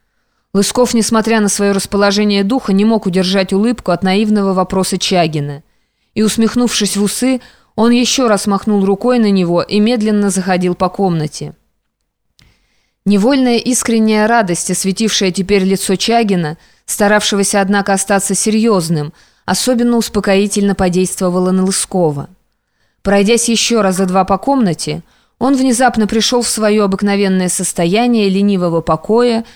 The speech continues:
и опустился на кровать, опять закинув руки за голову.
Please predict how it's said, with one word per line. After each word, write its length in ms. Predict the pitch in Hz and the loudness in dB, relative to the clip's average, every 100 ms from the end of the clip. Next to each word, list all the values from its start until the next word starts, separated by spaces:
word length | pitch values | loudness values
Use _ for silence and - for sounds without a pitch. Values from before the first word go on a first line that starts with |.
| _ _ | _ _
и 80 | 196 | -2
опустился 580 | 196 214 - 302 - 262 | 0 -2 -2 -2 -2 0
на 120 | 226 | 0
кровать, 440 | 220 202 220 240 | 2 2 2 0
опять 380 | - 196 226 214 | -2 -2 0 0
закинув 480 | 208 196 220 220 - | 0 0 0 0 0
руки 240 | 196 202 | -2 0
за 180 | 190 214 | 0 0
голову. 600 | 185 170 165 151 147 165 | 0 0 0 -2 -4 -12